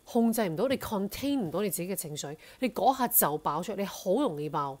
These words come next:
OK？咁呢個我實睇啦，唔使問啦，OK？第二啦，誒，唔係第二，唔知第幾啦，已經去到，就係呢，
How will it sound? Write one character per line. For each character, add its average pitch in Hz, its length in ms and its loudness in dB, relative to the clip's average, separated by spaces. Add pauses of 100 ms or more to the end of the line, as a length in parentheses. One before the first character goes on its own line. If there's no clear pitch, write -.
(140)
OK？ 170 260 -4 (340)
咁 233 100 -2
呢 269 100 0
個 196 120 0
我 156 80 -2
實 156 120 -8
睇 151 140 -6
啦， 180 80 -4
唔 165 80 -6
使 147 80 -8
問 151 120 -10
啦， 135 140 -14
OK？ 147 220 -12 (480)
第 226 60 -2
二 190 420 0
啦， 175 140 0
誒， 170 200 -2
唔 165 140 -4
係 156 80 -2
第 160 80 -8
二， 156 200 -4
唔 - 20 -6
知 202 80 -6
第 160 160 -4
幾 151 180 -2
啦， 170 120 -2
已 147 80 -4
經 175 100 -2
去 160 240 -2
到， 151 120 -14 (500)
就 220 120 -4
係 190 100 0
呢， 247 180 -2